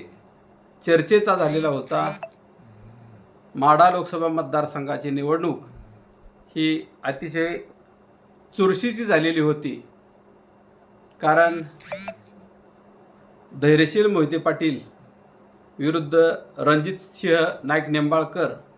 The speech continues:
हा सामना केवळ दोन उमेदवारांमधील न राहता त्या ठिकाणी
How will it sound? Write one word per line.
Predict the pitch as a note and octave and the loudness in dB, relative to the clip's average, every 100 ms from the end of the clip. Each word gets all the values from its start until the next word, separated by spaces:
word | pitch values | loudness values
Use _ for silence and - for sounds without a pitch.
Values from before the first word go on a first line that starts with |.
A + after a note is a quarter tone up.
| _ _ _ _ _ _ _ _ _ - - | _ _ _ _ _ _ _ _ _ -14 0
हा | D#3+ | 2
सामना | D3 E3 D#3 D#3+ E3+ - - - | 2 0 0 0 -2 -4 -10 -6
केवळ | D#3+ D#3+ F3 | 0 2 0
दोन | E3+ C#3 F3 G#3 G#3 - | -2 -2 0 0 -2 -6
उमेदवारांमधील | D#3 E3+ E3+ E3+ F3 E3+ F3 F#3 | -6 -4 0 2 2 0 -4 -4
न | F3 | 0
राहता | F#3 E3 D3 D#3+ A2 - _ _ _ _ _ _ _ | 2 2 2 -2 -4 -10 _ _ _ _ _ _ _
त्या | D#3+ D#3+ | 0 0
ठिकाणी | D#3+ C#3 D3 D#3+ E3 | 0 -4 -2 -2 -4